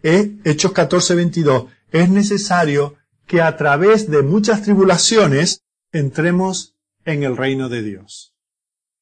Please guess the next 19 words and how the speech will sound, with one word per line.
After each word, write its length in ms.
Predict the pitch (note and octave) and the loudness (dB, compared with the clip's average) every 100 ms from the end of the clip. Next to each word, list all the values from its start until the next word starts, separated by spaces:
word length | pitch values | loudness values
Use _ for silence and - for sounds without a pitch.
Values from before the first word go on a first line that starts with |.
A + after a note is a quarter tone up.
| _ _ _ | _ _ _
O 60 | - | -4
sea, 340 | D#3 C3 - _ _ _ _ _ _ _ _ - | -4 -4 -8 _ _ _ _ _ _ _ _ -6
el 120 | C#3+ | -4
Señor 540 | D3 D#3 A3+ F3+ - _ _ _ - | 0 0 0 -2 -8 _ _ _ -6
no 260 | D3+ F#3 | -2 2
nos 180 | G#3+ G#3+ | 0 0
promete 760 | G3+ F3 F#3+ A3 G3+ C#3+ A#2+ _ _ | -2 0 2 0 -2 -4 -6 _ _
andar 560 | D#3 C#3+ C3+ D3+ G3+ G3 | -4 -4 -2 0 0 0
sobre 280 | - C#3+ D#3 | -2 0 0
un 80 | F3+ | 0
camino 440 | F3 D3+ F3 F3+ | 0 0 0 0
de 120 | F3+ | 0
rosas, 680 | F#3 A3 B3+ F3 A#2 - _ _ _ _ - | 0 -2 -4 -6 -8 -12 _ _ _ _ -8
más 180 | C3 A#2+ | -6 -2
bien 240 | E3+ A3 | 0 0
un 120 | C3+ | 0
camino 400 | A#2 B2 C3 D3 | -2 -4 -4 -2
de 80 | D3+ | -4
espinas. 600 | D3 G3 G#3+ G#3 - - | -6 -2 -2 -2 -6 -16